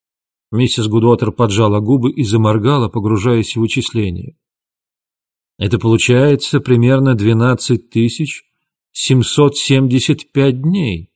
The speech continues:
Стало быть, если считать по три в день,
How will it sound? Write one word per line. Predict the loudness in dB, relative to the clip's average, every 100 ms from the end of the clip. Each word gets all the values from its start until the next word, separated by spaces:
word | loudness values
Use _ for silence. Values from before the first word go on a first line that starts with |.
| _ _ _ _ _
Стало | -8 -2 2 4
быть, | 4 2 -2 _ _ _ _
если | -2 0 0
считать | 0 0 0 0 0
по | -2
три | 0 2 2 2 -2
в | -8 -8
день, | 0 2 2 0